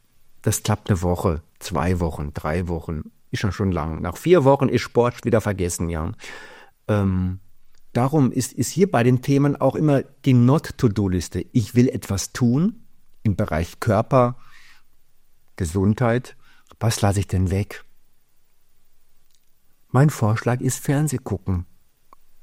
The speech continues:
Mein Vorschlag ist auch TikTok oder irgendwelche, ja, Social-Media-Konsum, der einfach furchtbar zeitraubend ist und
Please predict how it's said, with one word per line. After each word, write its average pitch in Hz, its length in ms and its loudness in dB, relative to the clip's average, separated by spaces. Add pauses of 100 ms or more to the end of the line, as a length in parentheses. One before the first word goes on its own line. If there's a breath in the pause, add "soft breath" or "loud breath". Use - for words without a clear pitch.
(1000 soft breath)
Mein 135 220 6
Vorschlag 117 560 0
ist - 260 -4
auch 113 260 2
TikTok - 640 -2
oder 117 260 0
irgendwelche, 135 600 4 (440)
ja, 107 320 -2 (600 soft breath)
Social-Media-Konsum, 113 2500 2 (1120)
der 101 140 -2
einfach 87 340 -6
furchtbar - 480 -2
zeitraubend 101 640 -4
ist - 320 -4
und 104 260 0